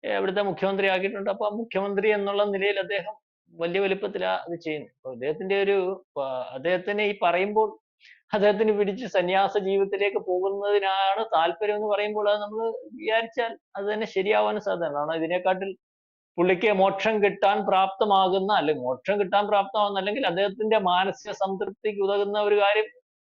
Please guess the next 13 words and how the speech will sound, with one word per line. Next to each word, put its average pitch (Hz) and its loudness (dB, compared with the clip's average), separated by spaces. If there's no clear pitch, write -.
ആ, 190 0
ഇതിനെക്കാട്ടിൽ 233 2
വലുത് 226 4
അതായിരിക്കുമെന്ന 226 2
എന്റെ 156 4
ഒരു 233 6
ധാരണ. 147 2
ഇതിനകത്തും 180 -2
അദ്ദേഹം 220 0
മാനസിക 208 0
സംതൃപ്തി 196 -2
കണ്ടെത്തുന്നുണ്ട്. 190 -2
കാരണം 127 -2